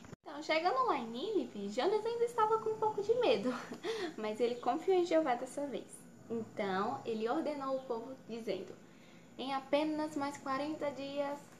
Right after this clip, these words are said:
Nínive será destruída." <laughs> Mas então o povo de Nínive, é, acreditou na mensagem do profeta e obedeceu seus conselhos,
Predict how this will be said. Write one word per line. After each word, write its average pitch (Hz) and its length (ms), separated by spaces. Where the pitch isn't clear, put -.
Nínive 277 720
será 240 240
destruída." 262 840
<laughs> 233 540
Mas 294 180
então 285 520
o - 80
povo 269 280
de 277 140
Nínive, 247 720
é, 233 200
acreditou 254 640
na 247 120
mensagem 214 480
do 208 120
profeta 220 640
e 269 140
obedeceu 302 560
seus - 140
conselhos, 247 600